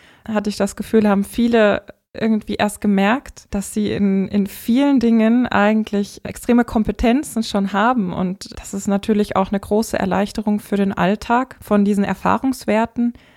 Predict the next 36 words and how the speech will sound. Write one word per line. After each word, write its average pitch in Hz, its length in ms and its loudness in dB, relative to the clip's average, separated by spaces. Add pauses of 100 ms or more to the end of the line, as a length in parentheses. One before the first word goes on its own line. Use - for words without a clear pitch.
(240)
zu 226 100 -6
profitieren, 240 640 0
aber 214 300 2
auch 214 80 -2
schon 214 340 0
teilweise 208 520 2
von, 196 440 0 (380)
also 196 160 2
ganz 208 240 0
konkreter 233 560 -2
Arbeit, 175 360 -4
sei 190 220 2
es - 320 -8 (160)
Repertoire, 208 680 0 (440)
sei 202 280 2
es - 340 -10 (260)
eben 202 600 -2 (280)
wie 254 60 2
in 254 80 4
unserem 226 240 4
anderen 202 400 2
Podcast 185 540 -2
zum 190 160 -2
Beispiel 196 640 0 (240)
eine 202 180 4
Satzung 233 380 2
für - 140 -4
einen 226 120 2
Förderverein. 180 880 -2
Die 208 60 -4
muss 214 240 -2
man 214 160 2
selbst 208 380 0
nicht - 320 -6
neu 202 180 4
erfinden, 220 680 -2